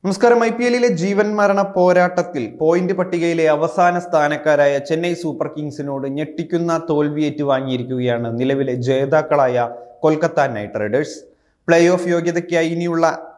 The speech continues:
എല്ലാ മത്സരങ്ങളിലും ജയിച്ചേ തീരുവെന്ന ചലഞ്ചുമായി ഇറങ്ങിയ കെ കെ ആറിനെ രണ്ടു wicket-ിനാണ് ധോണിപ്പട വീഴ്ത്തിയത്.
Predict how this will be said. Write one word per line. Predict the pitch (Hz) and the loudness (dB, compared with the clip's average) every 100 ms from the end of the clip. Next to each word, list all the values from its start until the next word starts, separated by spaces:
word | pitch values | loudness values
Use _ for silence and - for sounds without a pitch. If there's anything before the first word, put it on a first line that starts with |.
| 147 | -2
എല്ലാ | 160 185 | 4 4
മത്സരങ്ങളിലും | 190 180 165 175 175 175 170 170 | 4 0 -2 -2 -2 -2 -2 -2
ജയിച്ചേ | 139 170 175 196 | 0 -2 0 -4
തീരുവെന്ന | 180 175 170 165 165 | -2 -2 -2 -2 -2
ചലഞ്ചുമായി | 160 160 151 151 156 156 151 | 0 0 0 -2 -4 -4 -2
ഇറങ്ങിയ | 151 147 147 143 139 | -4 -4 -4 -6 -2
കെ | 151 151 165 | -2 -2 0
കെ | 160 | 2
ആറിനെ | 151 147 127 - - _ 156 | 2 2 -4 -8 -18 _ 2
രണ്ടു | 170 185 | 4 4
wicket-ിനാണ് | 175 165 165 165 156 139 139 | 2 0 -2 -2 -4 -4 -2
ധോണിപ്പട | 139 147 147 147 135 | 0 0 -2 0 2
വീഴ്ത്തിയത്. | 123 123 123 120 117 101 147 151 | 0 0 -6 -6 -6 -2 -2 -4